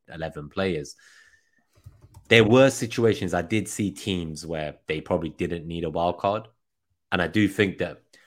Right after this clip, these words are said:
a lot of people, even myself included, I was starting to get influenced because I watched so much content. I said so much content. The whole timeline talked about it. And, you know, I spoke to Late Riser, and he, he left all his F P L groups over the weekend. Um,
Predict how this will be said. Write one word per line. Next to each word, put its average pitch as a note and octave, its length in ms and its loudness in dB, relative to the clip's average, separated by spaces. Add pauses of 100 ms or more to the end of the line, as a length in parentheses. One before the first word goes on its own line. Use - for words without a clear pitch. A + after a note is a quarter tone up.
(640)
a G#2+ 60 4
lot A#2 180 10
of A2+ 80 6
people, A2+ 320 0
even C3+ 180 2
myself A#2 440 0
included, F2+ 540 -4 (760)
I F#2+ 100 4
was F#2 180 0
starting F#2 340 -2
to - 100 -12
get F2+ 180 -8
influenced F#2 420 -8
because - 180 -14
I D#2+ 80 -2
watched E2 320 -8
so F2 80 -6
much D#2 160 -12
content. F2+ 340 -6
I D#2 60 -8
said - 160 -18
so - 140 -14
much D2+ 160 -18
content. E2+ 400 -8
The D#2+ 60 -12
whole D#2 140 -12
timeline F2+ 380 -4
talked F2 220 -10
about E2+ 220 -4
it. E2 100 -10
And, D#2 100 -12 (460)
you G2+ 80 -2
know, F#2 80 2
I - 20 -2
spoke G#2+ 220 4
to F#2 80 -4
Late F#2+ 260 2
Riser, E2+ 380 -2
and D#2+ 180 -8 (120)
he, - 160 -14
he G2+ 200 -2
left F#2 320 0
all F#2 180 -4
his F2 200 -8
F - 180 -10
P E2 140 -6
L F#2 120 0
groups F2+ 360 -4
over E2+ 180 -6
the F2 80 -6
weekend. F#2+ 640 -2
Um, D#2 320 -8